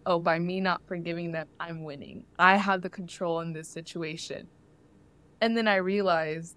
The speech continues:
I actually don't. <laughs> I actually don't. And the act of not forgiving them was hurting me more than just simply letting go of the situation.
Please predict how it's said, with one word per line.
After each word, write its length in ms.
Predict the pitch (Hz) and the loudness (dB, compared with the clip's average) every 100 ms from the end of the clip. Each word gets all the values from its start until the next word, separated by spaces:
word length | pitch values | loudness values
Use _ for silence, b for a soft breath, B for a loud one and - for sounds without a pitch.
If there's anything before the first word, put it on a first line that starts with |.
| _ _ _ _ 190 | _ _ _ _ -6
I 180 | 220 | -4
actually 280 | 269 - 302 | -4 0 0
don't. 460 | 196 185 208 208 240 _ | 2 2 2 -2 -6 _
<laughs> 120 | - | 4
I 300 | 330 339 170 | 6 10 10
actually 320 | 262 320 285 | 8 6 -2
don't. 320 | 214 190 190 - | 2 4 4 2
And 320 | 170 175 170 - _ _ _ _ _ _ _ _ _ _ _ _ | -4 -4 -6 -8 _ _ _ _ _ _ _ _ _ _ _ _
the 200 | 196 196 | 2 6
act 260 | 180 208 - | 8 6 2
of 100 | 190 | -4
not 280 | 165 156 - | -2 -2 -4
forgiving 440 | 196 196 202 208 | -6 -2 -2 2
them 200 | 208 208 | 2 2
was 180 | 185 160 | 0 -4
hurting 300 | - 175 170 | -6 -4 -4
me 100 | 170 | -4
more 280 | 165 151 165 | -4 -4 -4
than 180 | 165 165 | -4 -8
just 220 | 165 - | -10 -8
simply 340 | 165 165 165 | -8 -8 -8
letting 380 | 156 156 151 165 | -4 -4 -4 -4
go 160 | 143 143 | -2 -4
of 100 | 147 | -4
the 100 | 165 | -10
situation. 800 | - - - - 165 190 214 | -10 -10 -10 -10 -4 0 0